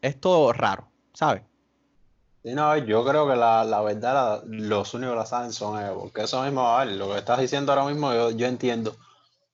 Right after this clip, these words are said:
Speaker 2: pero también entiendo, por ejemplo, a ver, Etelsa no gana dinero con esto, vamos a estar, a ver, vamos a ser realistas, Etelsa con esto de los paquetes que uno compra no gana dinero, porque al final tú le pagas en C U C y Etelsa para mejorar la infraestructura necesita dólares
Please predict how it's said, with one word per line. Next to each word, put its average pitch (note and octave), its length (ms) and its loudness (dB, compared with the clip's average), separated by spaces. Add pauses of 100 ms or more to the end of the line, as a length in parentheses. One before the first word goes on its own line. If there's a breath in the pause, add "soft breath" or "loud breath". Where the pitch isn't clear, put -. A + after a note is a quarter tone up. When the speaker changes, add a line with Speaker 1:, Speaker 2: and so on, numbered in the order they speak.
Speaker 2:
pero A2 240 0
también A2+ 380 0
entiendo, C#3+ 400 0
por C3+ 120 2
ejemplo, B2+ 300 0
a B2 100 4
ver, A2 120 -6
Etelsa C3 320 -6
no B2 120 -2
gana C3 200 -2
dinero A#2+ 360 -2
con A2+ 80 -2
esto, G#2+ 580 -6
vamos A2+ 300 -4
a - 60 -10
estar, F#2+ 220 -2
a A2 80 0
ver, A2 60 -8
vamos F#2+ 280 -2
a A2+ 60 -6
ser B2+ 180 -4
realistas, A#2+ 460 -4
Etelsa A#2 340 -2
con A#2 100 0
esto B2 300 -2
de A2+ 140 -4
los A2 100 -2
paquetes A#2+ 360 0
que B2+ 40 -8
uno B2+ 180 -4
compra C3 300 0
no A#2+ 140 -4
gana A#2+ 240 -2
dinero, A2 360 -6 (360)
porque G2+ 100 0
al G2 60 -6
final G#2+ 200 -6
tú B2+ 120 -2
le B2+ 100 2
pagas C3 220 0
en B2 80 -6
C A#2 100 -4
U A2 140 -2
C A#2+ 180 -2
y A2+ 40 0
Etelsa A2+ 340 -2
para A2+ 100 4
mejorar G#2 300 -2
la B2 60 -4
infraestructura B2+ 760 -4
necesita A#2 400 -4
dólares A#2 400 0